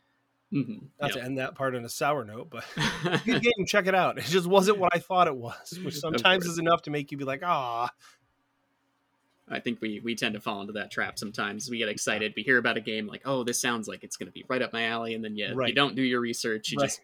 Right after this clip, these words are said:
Speaker 1: you dump in or jump in rather with both feet. And, uh,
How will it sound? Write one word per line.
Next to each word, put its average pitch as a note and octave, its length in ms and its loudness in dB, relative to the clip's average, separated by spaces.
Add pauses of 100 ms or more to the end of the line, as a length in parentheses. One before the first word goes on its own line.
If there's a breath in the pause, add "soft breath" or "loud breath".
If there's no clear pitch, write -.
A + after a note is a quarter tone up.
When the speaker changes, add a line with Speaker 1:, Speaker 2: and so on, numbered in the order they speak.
(160)
Speaker 1:
you A#2+ 140 -4
dump A#2+ 280 0
in A2+ 280 -2
or A#2 100 -2
jump C3+ 260 4
in A2+ 240 -2
rather G#2+ 300 -4
with A2 220 -10
both A2+ 220 -2
feet. A2+ 320 -6
And, G#2+ 240 -4
uh, F#2+ 260 -4